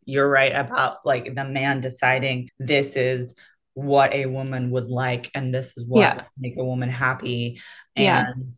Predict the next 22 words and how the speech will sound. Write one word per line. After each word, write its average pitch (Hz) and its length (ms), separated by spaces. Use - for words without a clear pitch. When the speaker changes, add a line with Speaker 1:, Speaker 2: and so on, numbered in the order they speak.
Speaker 1:
and 131 240
therefore 123 920
I 131 200
know 123 160
it's 120 120
best 120 480
do 127 180
these 117 240
things. - 480
Speaker 2:
Yeah. 208 200
Speaker 1:
Which 185 100
is 175 60
why 175 220
there's 185 220
such 160 160
a 143 120
strong 151 960
reaction 131 880
whenever 131 440
a 127 100
woman 131 480
does 131 560